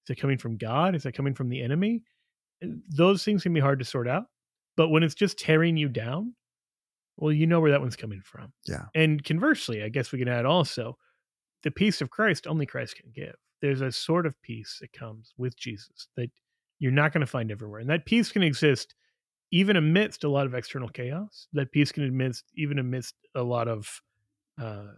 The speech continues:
Speaker 1: you know, trials and suffering and strife, but it's something coming from him. And so it's something to be attentive to and, and open to and desirous of and, you know, long for that peace and, and try to,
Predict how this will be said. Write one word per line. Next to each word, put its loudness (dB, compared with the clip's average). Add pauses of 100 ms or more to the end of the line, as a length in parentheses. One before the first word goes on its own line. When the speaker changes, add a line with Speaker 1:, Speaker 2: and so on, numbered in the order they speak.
(300)
Speaker 1:
you -14
know, -16
trials -4
and -10
suffering -8
and -12
strife, -4 (540)
but 0
it's -4
something 2
coming 0
from -6
him. -6
And 0
so 6
it's 0
something 2
to 0
be 6
attentive -2
to -2 (600)
and, -2
and -6 (120)
open -4
to -10
and -14
desirous -4
of -12
and, -14
you -12
know, -10
long 0
for -2
that -8
peace -12 (560)
and, -4 (140)
and -2
try -2
to, -4